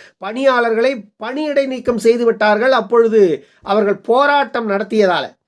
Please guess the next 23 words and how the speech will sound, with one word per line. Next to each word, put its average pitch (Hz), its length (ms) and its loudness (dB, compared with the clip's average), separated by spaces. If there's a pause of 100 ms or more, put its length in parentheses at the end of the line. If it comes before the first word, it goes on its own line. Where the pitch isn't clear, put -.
(140)
அவர்களெல்லாம் 220 720 0
இப்பொழுது 233 380 0
எங்களுக்கு 220 560 0 (180)
வேலை 277 480 2
வேண்டும் 269 320 2
என்று 240 200 -4
கேட்கிறார்கள். 190 640 -2
ஆனா, 175 400 -2
அவங்கள 196 240 2 (720)
இரண்டு 226 360 -2
நாட்களுக்கு 262 600 -2
முன்பு 247 300 -4
சென்னை 240 340 2
காவல்துறை 226 520 2
என்ன 220 220 0
செய்தது 196 420 0
தெரியுங்களா? 208 560 -2
அந்த 196 200 -16
போராட்ட 269 560 0
களத்தில் 247 420 -2
இருந்த 233 600 2
அந்த 185 360 0
துப்புரவு 226 720 0